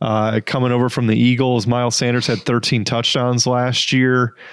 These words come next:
They, they know how to use kind of a mobile quarterback with a good running back. So,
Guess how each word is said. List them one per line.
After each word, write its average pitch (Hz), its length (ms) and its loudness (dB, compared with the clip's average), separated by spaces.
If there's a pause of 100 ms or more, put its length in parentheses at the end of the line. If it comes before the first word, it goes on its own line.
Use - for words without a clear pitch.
(640)
They, 120 180 0
they 120 260 -2
know 120 240 0
how 127 140 -2
to 123 80 0
use 123 420 2
kind 139 220 -2
of 131 80 0
a 131 80 2
mobile 131 360 0
quarterback 135 800 0
with 127 160 2
a 120 60 0
good 123 240 -2
running 127 380 0
back. 139 380 -2
So, 110 560 0